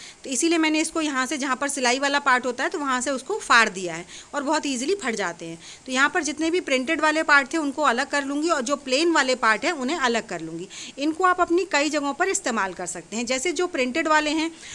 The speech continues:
उनको आप अपनी साफ़ सफाई के लिए इस्तेमाल कर सकते हैं। कई बार हमारा ऑयल वगैरह गिर जाता है या कोई चीज़ गिर जाती है तो उसे साफ़ करने के लिए हम उसका इस्तेमाल कर सकते हैं और उसे साथ ही साथ फेंक भी सकते हैं, उसे धोने की ज़रूरत भी नहीं है।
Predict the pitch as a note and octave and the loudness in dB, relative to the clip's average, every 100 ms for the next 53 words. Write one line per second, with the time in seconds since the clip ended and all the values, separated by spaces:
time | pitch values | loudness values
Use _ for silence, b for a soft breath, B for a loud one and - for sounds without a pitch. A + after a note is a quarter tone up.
0 | B C4+ C#4+ D4 E4+ D#4+ D#4+ D#4 E4 E4 | B -4 -2 4 6 6 4 2 2 6
1 | C4+ B3 D4+ C#4+ C#4+ D4 D4+ D4+ C4 B3+ | 4 4 2 2 2 0 0 0 0 0
2 | B3+ B3 A#3 C#4+ C#4+ C4+ C#4 D4 B3+ C4+ | 0 -4 -4 -4 -2 0 0 2 2 4
3 | A#3+ B3 B3+ A#3+ B3 A#3+ A#3 A#3+ A#3 A#3+ | 2 0 0 0 0 -2 -2 -2 0 -2
4 | B3 A#3 A#3+ A#3 A#3 A3+ A3+ C4 C4+ B3+ | -2 -2 -4 -4 -2 0 -2 -2 -6 -6
5 | C4 A#3+ A3 - A#3+ A#3 A#3 A#3+ E4+ G4 | -4 -2 -2 -2 -4 -2 -4 -4 -6 -8
6 | B B - C#4 C4+ D4+ C#4+ B3+ B3 A3+ | B B -2 -2 0 0 0 2 2 2
7 | A3 G3+ F3+ - G#3+ C4 C#4+ F4 D#4 C4 | -2 -4 -8 -8 -6 -4 -2 2 2 2
8 | B3+ F4 - G4 D4+ E4 D4 - C4+ C4+ | 0 -2 0 -2 0 0 -2 -6 -8 -8
9 | B B C#4 E4+ D#4 C4+ C#4 A#3 B3+ A#3+ | B B -4 0 2 2 0 0 0 0
10 | A#3 D4+ A3+ F#3+ F3 | 0 0 0 -2 -6